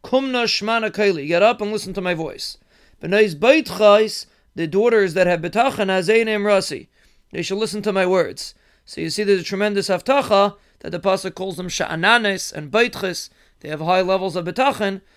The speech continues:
So you see the nusach that we say to the women is greater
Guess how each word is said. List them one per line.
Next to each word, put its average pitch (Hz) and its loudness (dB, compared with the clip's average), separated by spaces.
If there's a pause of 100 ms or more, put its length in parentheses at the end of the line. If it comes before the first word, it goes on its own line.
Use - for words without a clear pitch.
(140)
So - -12
you 175 0
see 202 -2
the 175 -4
nusach 202 -2 (280)
that 160 -6
we 170 -4
say 202 2
to 202 -10
the 220 0
women 233 0
is 175 -2
greater 196 6